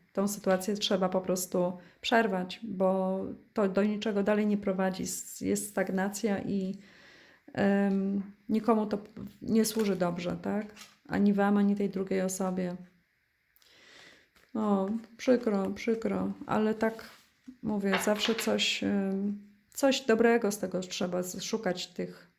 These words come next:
dobrych też aspektów w tym wszystkim. Dobrze, to były panny.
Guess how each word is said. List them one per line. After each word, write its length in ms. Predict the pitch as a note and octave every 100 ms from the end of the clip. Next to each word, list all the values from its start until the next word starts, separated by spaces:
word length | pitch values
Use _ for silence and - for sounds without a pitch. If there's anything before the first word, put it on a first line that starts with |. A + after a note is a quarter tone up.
| _ _ -
dobrych 500 | F#3+ F3+ F3+ - - _
też 200 | G#3 G3+
aspektów 580 | G3+ - G3 F#3+ F#3+ -
w 40 |
tym 140 | - E3+
wszystkim. 680 | - F3 - - - - _ _ _ _ - - _ _ - -
Dobrze, 380 | G#3 G3 F#3 F3+
to 160 | G3
były 240 | F#3 G3+ G3
panny. 600 | G3+ G3 F#3+ G3 A3+